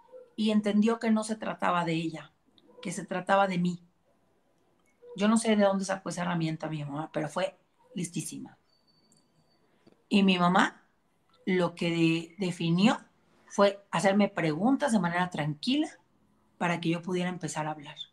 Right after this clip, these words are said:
Y entonces yo les conté, yo le conté a mi mamá las cosas que yo les conté a ustedes.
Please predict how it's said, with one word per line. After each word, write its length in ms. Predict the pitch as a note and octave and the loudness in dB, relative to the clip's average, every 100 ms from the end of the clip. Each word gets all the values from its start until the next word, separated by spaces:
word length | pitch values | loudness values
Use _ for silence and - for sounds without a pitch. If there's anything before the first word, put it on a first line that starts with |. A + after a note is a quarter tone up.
| _ _ _ _ _ | _ _ _ _ _
Y 80 | F#3+ | 0
entonces 240 | F#3+ G#3+ G#3+ | 2 2 4
yo 80 | G#3+ | 4
les 160 | G#3 | 2
conté, 440 | - G3+ G3 G3 G#3 | 0 -2 0 -2 0
yo 120 | G3 | 0
le 100 | G3 | 2
conté 300 | G3+ G3 F#3 | 0 -2 0
a 60 | F3+ | 0
mi 100 | F#3 | 0
mamá 260 | G3 F#3 - - | 0 -2 -6 -8
las 200 | E3 E3 | -8 -6
cosas 300 | D3+ D#3 - | -8 -8 -8
que 120 | D#3 | -6
yo 60 | |
les 140 | D#3 D#3 | -6 -8
conté 240 | F3 F3 | -10 -10
a 20 | G3+ | -10
ustedes. 600 | - F#3+ D#3+ - - | -4 -4 -4 -12 -20